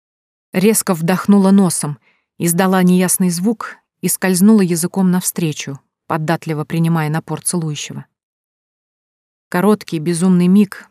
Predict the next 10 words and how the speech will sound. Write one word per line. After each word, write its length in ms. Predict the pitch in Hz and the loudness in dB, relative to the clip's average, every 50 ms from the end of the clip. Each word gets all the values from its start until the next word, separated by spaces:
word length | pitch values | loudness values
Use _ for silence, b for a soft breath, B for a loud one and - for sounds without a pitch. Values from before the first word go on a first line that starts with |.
| _ | _
переросший 560 | _ - - 175 175 175 180 170 - - 180 160 | _ -8 -6 -4 -4 -2 -4 -4 -4 -4 -4 -4
во 100 | 170 170 | -4 -4
что-то 300 | - - 175 - 180 175 | -4 -6 -6 -4 -4 -4
большее, 540 | 170 180 202 180 165 - - 165 156 147 | -2 0 0 0 -2 -4 -6 -6 -8 -8
неясное, 720 | 143 156 165 175 175 196 190 170 - - 160 151 143 139 - _ _ _ _ _ _ - | -4 -2 0 0 0 0 0 -2 -2 -4 -6 -8 -10 -12 -14 _ _ _ _ _ _ -6
на 140 | 170 180 | -2 -2
разрыв 340 | 185 185 170 175 196 208 - | 0 0 0 0 -2 -2 -2
шаблона 460 | - - 180 160 170 185 202 202 190 | -2 -4 -4 -2 -2 0 2 2 2
и 180 | 180 - - 180 | 0 0 -2 -2
аорты. 520 | 180 175 170 160 147 143 - - - - | 0 0 -2 -2 -6 -8 -12 -16 -18 -20